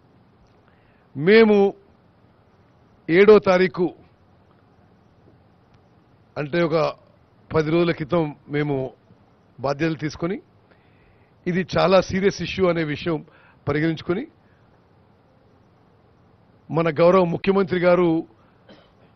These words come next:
మొత్తం విషయంపై జ్యుడిషియల్ ఎంక్వైరీ వేస్తానని చెప్పి శాసన మండలిలో ప్రకటించిన విషయం మీ అందరికీ తెలుసు. అది అతి త్వరలో వేయబోతున్నాం.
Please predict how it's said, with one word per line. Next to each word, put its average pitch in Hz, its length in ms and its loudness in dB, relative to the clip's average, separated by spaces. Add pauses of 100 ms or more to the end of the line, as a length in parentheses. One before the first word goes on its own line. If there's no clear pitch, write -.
(120)
మొత్తం 220 320 2 (520)
విషయంపై 196 560 0 (1400)
జ్యుడిషియల్ 190 580 0
ఎంక్వైరీ 180 380 0
వేస్తానని 165 320 -4
చెప్పి 165 280 -4 (580)
శాసన 170 460 0 (120)
మండలిలో 156 380 0 (140)
ప్రకటించిన 147 500 -6 (120)
విషయం 185 260 -8 (1040)
మీ 170 160 2
అందరికీ 160 360 -4 (120)
తెలుసు. 139 240 -10 (840)
అది 156 200 -2
అతి 175 120 -8
త్వరలో 165 420 -2 (360)
వేయబోతున్నాం. 139 640 -4